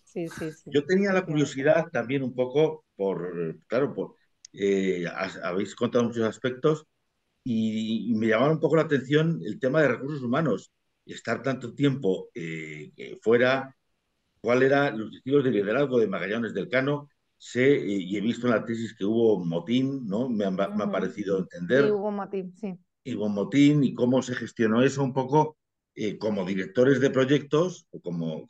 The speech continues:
Speaker 2: gente participando en la gestión de proyectos, cómo gestionaron esa, yo creo que es una de las partes más difícil, más difíciles incluso que gestionar la mar, ¿eh? El
Speaker 1: Mm.
Speaker 2: gestionar los recursos humanos de,
Speaker 1: Ujú.
Speaker 2: de la gente que iba allí. Si
Speaker 1: Mm.
Speaker 2: podíais dar alguna clave.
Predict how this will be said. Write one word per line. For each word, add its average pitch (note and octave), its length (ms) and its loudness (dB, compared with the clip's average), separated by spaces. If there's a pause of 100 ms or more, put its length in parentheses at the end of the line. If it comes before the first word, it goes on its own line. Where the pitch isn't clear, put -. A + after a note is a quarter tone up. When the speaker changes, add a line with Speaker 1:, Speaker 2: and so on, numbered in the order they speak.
Speaker 2:
gente A2 280 -2
participando A2 520 -2
en G#2+ 40 2
la G2 80 2
gestión A2 240 -2
de F2+ 60 -4
proyectos, A#2 520 0 (320)
cómo C3 260 2
gestionaron A#2 760 2
esa, A#2+ 480 -2 (380)
yo F#2+ 100 -8
creo A#2+ 120 -2
que A#2 60 -4
es A#2 60 -6
una B2+ 80 2
de A#2+ 80 4
las - 80 -8
partes A#2+ 280 0
más A2+ 220 0
difícil, A#2+ 580 -4 (160)
más A2 240 -2
difíciles A2+ 480 -4
incluso G2 440 -6
que G2+ 280 -2 (220)
gestionar G#2+ 600 -2
la G2+ 120 2
mar, B2+ 360 0 (240)
¿eh? A#2+ 220 -6 (260)
El G2 100 -2
Speaker 1:
Mm. - 20 -4
Speaker 2:
gestionar F#2 380 -2
los C3+ 140 4
recursos A#2 360 -6
humanos F#2+ 540 -2 (100)
de, - 120 -4
Speaker 1:
Ujú. E3+ 540 -12
Speaker 2:
de E2 60 -18
la E2 100 -10
gente F#2+ 220 -6
que F#2 100 -2
iba F2+ 100 2
allí. A2 360 0 (360)
Si - 180 -10
Speaker 1:
Mm. - 0 -
Speaker 2:
podíais G2+ 380 2
dar G#2 120 2
alguna G2+ 300 0
clave. G#2 460 2